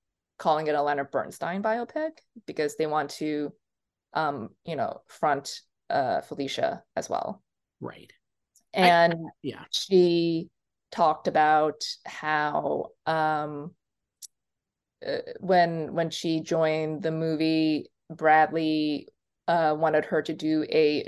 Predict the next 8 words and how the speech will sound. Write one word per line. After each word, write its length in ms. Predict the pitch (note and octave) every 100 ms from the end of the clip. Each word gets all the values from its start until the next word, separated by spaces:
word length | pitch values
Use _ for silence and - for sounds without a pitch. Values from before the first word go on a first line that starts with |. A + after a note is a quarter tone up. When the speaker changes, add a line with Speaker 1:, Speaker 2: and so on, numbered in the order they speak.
| D3+
Speaker 1:
dream 560 | - D#3+ E3+ F3 D3+
workshop 640 | C3+ F#2 - - - - - - _ _ _ _
with 140 | A#2+ -
him 360 | A2 - G3+ - _ _
to 100 | -
get 180 | - D#3
into 220 | - -
character. 680 | - - - - - - -